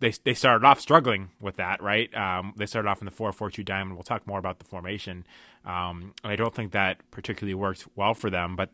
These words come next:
uh, Bruce Arena adjusted on the fly, um, was able to kinda switch that formation up to play with more width. Uh, and when he did that, the Revolution really took control, uh, got that lead before halftime, <laughs> which was their first shot on goal,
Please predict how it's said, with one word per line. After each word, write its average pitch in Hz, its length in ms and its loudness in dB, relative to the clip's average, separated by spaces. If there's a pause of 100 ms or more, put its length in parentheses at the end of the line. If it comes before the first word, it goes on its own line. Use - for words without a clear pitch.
(160)
uh, 92 240 2
Bruce 120 340 0
Arena 131 400 4
adjusted 110 480 2
on 95 140 4
the 95 40 -6
fly, 104 520 8 (480)
um, 101 560 4
was 101 120 0
able 104 180 2
to 101 40 -6
kinda 98 180 -4
switch - 220 -8
that 107 140 -2
formation 104 400 -4
up 104 160 -2
to 98 60 -14
play 107 120 -4
with 98 160 -4
more 104 160 -2
width. 131 320 -2 (340)
Uh, 98 300 2
and 107 80 0
when 110 80 0
he 107 60 2
did 120 220 0
that, 98 180 4
the 101 80 -2
Revolution 101 400 -4
really 98 180 -2
took - 160 -12
control, 98 580 -4 (360)
uh, 87 140 -8
got 104 220 2
that 98 160 0
lead 104 160 -4
before 98 280 -4
halftime, 95 540 0
<laughs> - 180 -16
which 107 120 -4
was 113 140 -2
their 123 100 0
first 123 240 4
shot 120 220 8
on 101 120 2
goal, 104 360 0